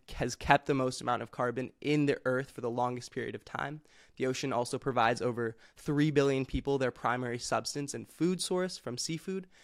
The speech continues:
and it also provides billions of jobs in the blue economy. So those are a few reasons why you should connect with the ocean. The biggest one is, of course, the reason why you're breathing right now is because of the ocean.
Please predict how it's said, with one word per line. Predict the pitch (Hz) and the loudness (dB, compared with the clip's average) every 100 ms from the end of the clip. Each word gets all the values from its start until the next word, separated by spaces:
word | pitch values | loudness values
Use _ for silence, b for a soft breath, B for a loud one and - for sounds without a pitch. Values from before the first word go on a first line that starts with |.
| b - | b -6
and | 135 | -4
it | 90 | -2
also | 123 117 | -4 -6
provides | 131 123 123 120 | -2 2 2 0
billions | 127 127 123 123 | 0 0 -2 -4
of | 117 | -4
jobs | 120 117 123 123 | -2 -2 -2 -4
in | |
the | 120 | -6
blue | 113 120 | -2 -4
economy. | - - - 170 196 b b | -4 -8 -6 -6 -8 b b
So | - 165 | -2 6
those | 160 165 | 8 10
are | 180 | 8
a | 160 | 6
few | 165 160 | 6 4
reasons | 131 131 139 139 | 6 2 0 0
why | 127 | 0
you | 123 123 | 0 -4
should | 131 | -8
connect | - 123 127 | -4 -4 -4
with | 127 | -8
the | - 117 | -4 -4
ocean. | 120 160 170 160 | -2 -6 -8 -8
The | 135 | -2
biggest | 156 160 - 135 | 2 2 0 0
one | 135 165 190 b b - | 0 -2 -6 b b -2
is, | 139 | 0
of | 131 - | 0 0
course, | 139 139 - - | 0 0 -4 -6
the | 139 | 0
reason | 139 135 139 | 0 2 2
why | 131 | 0
you're | 123 123 | 0 -2
breathing | 127 131 131 127 | -2 0 0 -2
right | 123 | -2
now | 113 117 143 | -4 -6 -6
is | 147 120 | -6 -8
because | 113 117 113 | -6 -6 -4
of | 113 | -4
the | 113 | -2
ocean. | 113 - 151 | -2 -2 -6